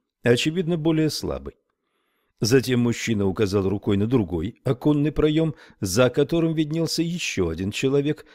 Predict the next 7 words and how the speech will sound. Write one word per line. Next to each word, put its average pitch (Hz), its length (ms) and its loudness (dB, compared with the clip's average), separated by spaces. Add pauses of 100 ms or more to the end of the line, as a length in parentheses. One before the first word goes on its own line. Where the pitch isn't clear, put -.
(140)
сидевший 143 800 0
на 143 160 2
стуле 82 580 -4 (340)
и 135 120 4
напористо, 120 800 2
с 82 60 -6
жаром, 95 540 0